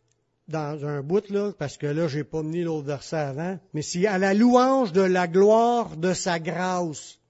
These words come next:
C'est encore un autre ch-, un autre verset qui parle qu'on est, on, on veut glorifier Dieu par des louanges, par des chants. On veut chanter la gloire de sa grâce.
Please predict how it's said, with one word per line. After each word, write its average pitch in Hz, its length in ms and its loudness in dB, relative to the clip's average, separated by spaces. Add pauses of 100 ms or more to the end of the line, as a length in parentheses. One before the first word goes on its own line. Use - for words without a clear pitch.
(600)
C'est - 180 -8
encore 233 420 2
un 214 160 2
autre 269 280 2
ch-, 262 200 -8
un 226 120 2
autre 269 220 4
verset 240 560 2
qui 196 80 -10
parle 233 440 0
qu'on 196 280 0
est, 208 220 -2 (400)
on, 208 180 -6
on 202 140 -2
veut 202 200 0
glorifier 240 800 0
Dieu 247 500 0
par 262 280 0
des 247 180 2
louanges, 226 540 0
par 214 220 -2
des 214 260 0
chants. 247 420 -6 (380)
On 190 100 2
veut 220 160 4
chanter 277 840 -2 (360)
la 190 180 -2
gloire 240 680 4 (100)
de 175 180 -4
sa 190 240 -8
grâce. 175 760 -12